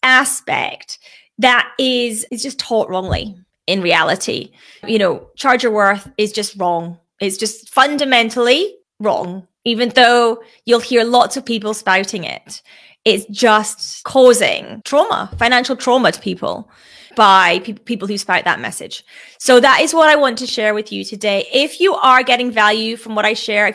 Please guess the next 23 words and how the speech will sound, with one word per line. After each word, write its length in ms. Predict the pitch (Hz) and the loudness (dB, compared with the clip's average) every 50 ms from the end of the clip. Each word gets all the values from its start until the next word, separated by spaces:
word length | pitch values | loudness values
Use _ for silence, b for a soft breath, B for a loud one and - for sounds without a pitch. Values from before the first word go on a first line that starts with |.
| - | -2
I 100 | - 226 | -2 -2
would 120 | 233 233 220 | -2 -2 -4
love 380 | 233 233 240 233 240 254 247 254 | -4 0 4 4 4 4 2 0
if 280 | - - - - - _ | -16 -20 -20 -20 -18 _
you 100 | - 277 | -2 0
want 180 | 269 254 226 226 | 0 0 0 -2
to 60 | 254 | -8
share 440 | 247 - - 254 240 240 233 226 180 202 | -8 -2 0 2 4 4 4 4 2 0
this 220 | 226 226 226 - | -4 -4 -2 -2
session 340 | - 202 214 - - 240 226 - _ | -4 -4 -4 -4 -6 -8 -8 -4 _
out 300 | - 330 330 320 254 - | 0 2 2 0 -2 -6
to 120 | - - 226 | -12 -10 -8
your 100 | 226 233 | -10 -10
followers, 600 | 226 - 240 247 269 269 262 254 254 254 247 254 | -4 0 2 4 4 4 4 4 2 2 0 -4
your 100 | 226 220 | -6 -6
friends, 520 | 226 - 233 233 226 233 233 240 226 - | -2 0 2 2 2 2 0 -4 -6 -4
your 140 | 233 220 214 | -2 -2 0
likers, 540 | 208 214 214 214 214 - 226 220 220 220 220 B B B B B B _ | 2 2 2 2 0 -2 -2 -2 -2 -2 -4 B B B B B B _
all 420 | - 247 247 247 247 240 240 - 208 | 2 2 4 6 4 4 4 2 0
those 380 | 220 214 208 208 220 214 214 | -2 -2 0 0 -2 -4 -4
good 320 | - - 202 196 196 _ _ | -4 -6 -6 -6 -6 _ _
things. 340 | 311 320 339 339 330 320 - B B B B | 2 2 2 2 -4 -10 -12 B B B B
Also, 500 | 262 277 285 302 - - 311 294 311 | 2 2 2 2 2 2 4 4 4